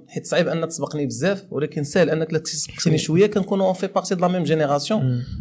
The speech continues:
Speaker 1: دونك كتقدر ت-، تقدر، تقدر ت-، ت-، تفهم، تفهم معايا وتستوعبني أكثر. آه، هاد المسألة ديال الأدبي هي ماشي جديدة، ولكن غير في المغرب.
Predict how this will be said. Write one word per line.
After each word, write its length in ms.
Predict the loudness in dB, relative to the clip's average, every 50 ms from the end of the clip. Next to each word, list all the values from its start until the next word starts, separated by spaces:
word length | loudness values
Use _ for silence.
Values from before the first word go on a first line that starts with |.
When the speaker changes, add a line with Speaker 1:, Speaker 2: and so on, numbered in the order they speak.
| -4
Speaker 1:
دونك 200 | -2 -2 -2 0
كتقدر 320 | -2 -6 -4 0 0 0 0
ت-، 500 | 0 0 0 2 2 2 0 -2 -6 -10 -14
تقدر، 360 | -14 -12 -8 -4 -4 -4 -4 -6
تقدر 280 | -12 -12 -10 -10 -10
ت-، 200 | -10 -8 -8 -6
ت-، 420 | -4 -6 -6 -8 -10 -12 -12 -10 -10
تفهم، 280 | -4 -2 0 0 0 -2
تفهم 300 | -4 -6 -4 -2 -2 -2
معايا 260 | -2 -2 0 0 0
وتستوعبني 540 | 0 -2 -4 -2 -2 -2 -2 -2 -2 -4 -4
أكثر. 200 | -6 -8 -10 -12 -12 _ _ _ _ _ _ -20 _ _ _ _ _ _ _ -2
آه، 520 | -2 0 2 2 2 2 2 2 2 4
هاد 60 | 6 6
المسألة 320 | 6 6 8 8 8 8
ديال 180 | 8 8 6 6
الأدبي 340 | 6 6 6 6 6 6
هي 140 | 6 6 8
ماشي 220 | 8 6 6 6 4
جديدة، 400 | 4 6 6 4 6 6 6 6
ولكن 280 | 6 4 4 4 4
غير 120 | 4 4 2
في 100 | 2 0
المغرب. 360 | 0 0 0 0 -2 -4